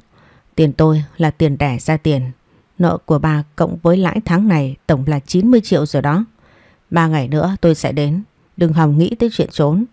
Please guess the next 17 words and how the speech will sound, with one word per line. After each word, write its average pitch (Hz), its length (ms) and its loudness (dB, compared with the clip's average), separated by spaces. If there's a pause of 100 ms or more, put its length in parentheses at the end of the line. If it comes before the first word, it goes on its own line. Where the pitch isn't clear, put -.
(400)
Lúc 220 180 0
đó 170 320 0
bà 151 140 -2
có - 160 -4
hối 175 320 2
hận 196 140 0 (260)
cũng 175 120 -4
không 160 180 0
kịp 143 220 -4
đâu." 143 180 -2 (1160)
Bà 151 140 0
Bích 202 260 -2
chắp 214 180 -2
hai 151 160 0
tay 147 220 0
run 151 240 0
lên, 147 260 0